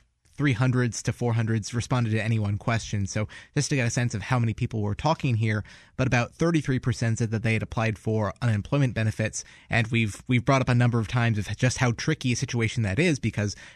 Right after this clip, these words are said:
now that the shutdown is over, they have to pay those benefits back. And for a lot of people, they were kind of in this situation of, "Do I or don't I? Is it worth it?" And of course, as the shutdown continued, that calculus changes. Uh,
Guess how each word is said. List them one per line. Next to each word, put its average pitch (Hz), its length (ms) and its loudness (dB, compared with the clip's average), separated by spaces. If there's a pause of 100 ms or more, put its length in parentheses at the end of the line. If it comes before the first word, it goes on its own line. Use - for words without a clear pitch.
(120)
now 110 120 0
that 110 140 -4
the 104 80 -4
shutdown 104 400 -2
is 101 180 -6
over, 135 440 2
they 104 80 -2
have 98 160 -6
to - 80 -10
pay 101 140 -2
those 95 140 -4
benefits 98 360 -6
back. 135 380 2 (380)
And 117 300 2
for - 180 0
a 113 60 2
lot 117 160 2
of 113 60 -4
people, 123 340 0
they 117 120 2
were 113 120 0
kind 117 160 0
of 113 80 2
in 113 80 4
this 117 140 2
situation 117 560 0
of, 104 180 0
"Do 110 220 0
I 113 100 2
or 110 140 2
don't 113 220 2
I? 120 120 4
Is 117 160 4
it 123 80 -4
worth 117 320 2
it?" 117 140 0 (260)
And 113 100 2
of 107 120 0
course, 123 280 2
as 120 140 2
the 113 100 -2
shutdown 113 320 0
continued, 156 680 2
that 123 180 2
calculus 113 580 0
changes. 147 640 0 (600)
Uh, 110 160 2